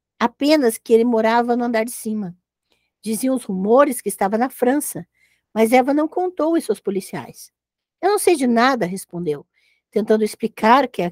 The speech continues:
havia acabado de voltar para casa depois de levar o jantar para o marido. "Marido? Você não é casada?" um deles disse, rindo na cara dela. "Você é só uma mulher do, do Kid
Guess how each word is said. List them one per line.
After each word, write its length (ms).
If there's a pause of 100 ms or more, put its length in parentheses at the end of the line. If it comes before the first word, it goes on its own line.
(120)
havia 380
acabado 600
de 100
voltar 360
para 200
casa 340
depois 360
de 80
levar 300
o 40
jantar 380
para 120
o 40
marido. 420 (680)
"Marido? 640 (380)
Você 240
não 100
é 60
casada?" 640 (460)
um 140
deles 300
disse, 420
rindo 500
na 100
cara 240
dela. 400 (560)
"Você 200
é 40
só 200
uma 120
mulher 460
do, 280
do 100
Kid 260